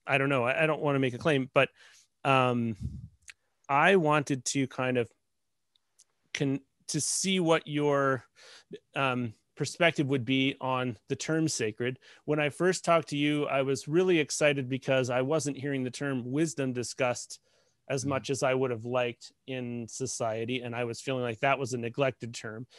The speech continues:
Speaker 1: And now I'm feeling like the term sacred,
Speaker 2: Mm-hmm.
Speaker 1: i-, it's, it's a similar idea where we don't really know what it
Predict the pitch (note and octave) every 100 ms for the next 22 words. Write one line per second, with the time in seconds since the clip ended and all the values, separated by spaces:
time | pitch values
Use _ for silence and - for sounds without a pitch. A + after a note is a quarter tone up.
0 | - _ C3 C3+ C3+ C3+ C3 B2+ - B2+
1 | A#2+ C#3 C3 B2+ B2 A#2 G#2+ - _ _
2 | C3+ B2 C3+ A#2+ A2+ - F3 - B2+ A#2
3 | - _ _ _ _ _ G#2 A#2 - C#3
4 | - - C3+ C3+ - D#3+ D3 C#3 C3 A#2+
5 | A#2+ E3 A#2 G#2+ A2+ A#2 A2+ A2+ - _
6 | - D3 - D#3+ F3 F3 G3+ F#3 F3 F3
7 | E3 D#3+ D#3